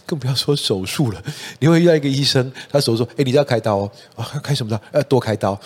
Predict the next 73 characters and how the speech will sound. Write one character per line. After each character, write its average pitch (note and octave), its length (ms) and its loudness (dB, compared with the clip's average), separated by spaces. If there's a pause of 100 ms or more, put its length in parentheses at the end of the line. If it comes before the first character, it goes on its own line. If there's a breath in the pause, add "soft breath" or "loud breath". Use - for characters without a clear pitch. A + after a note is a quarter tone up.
”“没 C#3 80 -4
关 D#3 160 2
系， E3 80 2
我 A2+ 100 4
就 F3 80 -2
帮 D#3+ 120 2
你 B2 40 0
划 B2 140 0
几 F#2 120 -8
刀。” F2 280 -2
这 G#2+ 40 -4
样 G2 60 -2
子。 F#2 140 -8 (840 loud breath)
No, A#3+ 460 4
no G3+ 180 2
way！ E3+ 500 2
你 C3+ 100 2
不 G#3 140 0
可 C#3+ 140 -2
能 A2 160 0
接 C#3 200 2
受 C#3+ 200 4
这 D3+ 120 -2
种 A#2 160 0
说 A2+ 220 0
法。 F2 220 -4
你 A2+ 100 -4
都 C3+ 80 -2
知 C3+ 80 2
道 B2 60 2
你， A2 160 -8
你 G2 120 -8
要 A2 140 0
切 G#2 240 -6
哪 E2+ 200 -8
里， D#2+ 120 -14 (320 soft breath)
你 G#2 80 -6
要 G#2+ 80 -2
做 A2+ 160 -2
什 F#2 100 -8
么 D#2+ 60 -12
事 G2+ 160 -2
情， D2 220 -6 (320 soft breath)
那 C3 80 2
我 A2 100 0
之 - 140 -4
后 G#2+ 200 -2
应 G2 40 -10
该 G2 120 -8
怎 F2 140 -12
么 C#2 140 -12
办？ F#2+ 200 -6 (280 loud breath)
你 A2 40 -2
要 B2 60 2
怎 A2 100 -4
么 F2+ 80 -8
让 G#2+ 100 -4
我 F2+ 100 -4
复 G#2+ 260 -4
原？ D2 260 -8 (200 loud breath)
那 C3 100 0
我 G#2 100 0
好 F2 280 -2
了 E2 100 -6
以 F#2+ 100 -12
后 A2 220 0 (160 loud breath)
会 D3+ 140 -2
比 A#2 100 -6
现 C3 120 -4
在 B2+ 60 -4
好 E2+ 200 -4
多 G#2+ 180 0
少？ - 180 -2